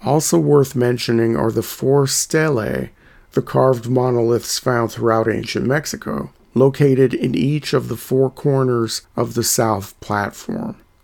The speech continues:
The stelae depict two figures and hieroglyphs, and their messages seem to be the same. The identical scenes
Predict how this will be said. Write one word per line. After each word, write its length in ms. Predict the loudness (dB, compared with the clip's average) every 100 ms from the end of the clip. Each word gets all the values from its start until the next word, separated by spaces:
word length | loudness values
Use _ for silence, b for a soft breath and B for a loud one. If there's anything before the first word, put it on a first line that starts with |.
| -4
The 100 | -2
stelae 580 | -2 0 2 4 4 2
depict 540 | 0 0 0 0 -2
two 220 | -2 0
figures 680 | 0 0 0 2 0 0 0
and 140 | -2
hieroglyphs, 960 | 0 0 2 0 -2 -4 -4 -6 -10 -14 b b b b
and 200 | -2 2
their 120 | 2
messages 680 | 2 0 0 -2 0 0 0
seem 320 | 0 0 0
to 100 | 0
be 140 | 0 0
the 120 | 0
same. 460 | 0 0 -2 -4 -10 _ b b b b b
The 140 | -2 2
identical 640 | 2 2 2 2 2 0
scenes 680 | 0 0 2 2 0 -2 -8